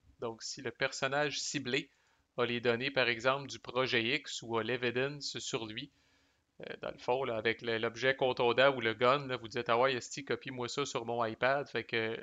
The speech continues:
le personnage ciblé garde les données avec lui, mais il vous les copie, dans le fond, de force, là.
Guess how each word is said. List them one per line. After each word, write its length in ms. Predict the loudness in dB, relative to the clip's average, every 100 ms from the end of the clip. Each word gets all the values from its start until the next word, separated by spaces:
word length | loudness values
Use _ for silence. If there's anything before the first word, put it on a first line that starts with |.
| -12
le 240 | -6 -4
personnage 680 | -2 -2 0 0 4 2 2
ciblé 440 | -4 -6 0 0 4
garde 420 | 10 10 10 2
les 160 | -4
données 460 | 4 4 4 -2 -6 -18 _ _
avec 340 | 0 0 -2 -2
lui, 260 | -4 -4 _ _ _ _ _ _
mais 240 | 4 6 6
il 80 |
vous 140 | 0 -2
les 160 | -2
copie, 420 | 2 2 2 0 2
dans 100 | 2
le 60 |
fond, 280 | 0 -6 -4
de 120 | -2
force, 580 | -2 2 2 2 -10 -10
là. 100 | -12